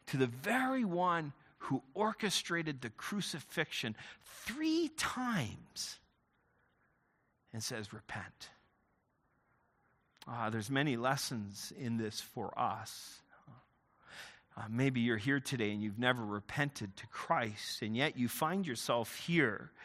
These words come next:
And as you hear the message, your heart is stirred, your heart is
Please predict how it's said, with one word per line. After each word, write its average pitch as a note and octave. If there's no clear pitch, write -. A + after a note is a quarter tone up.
And E3
as F#3+
you E3
hear A#3+
the F#3+
message, D3+
your B2+
heart -
is B2
stirred, D#3
your A2+
heart A3+
is G2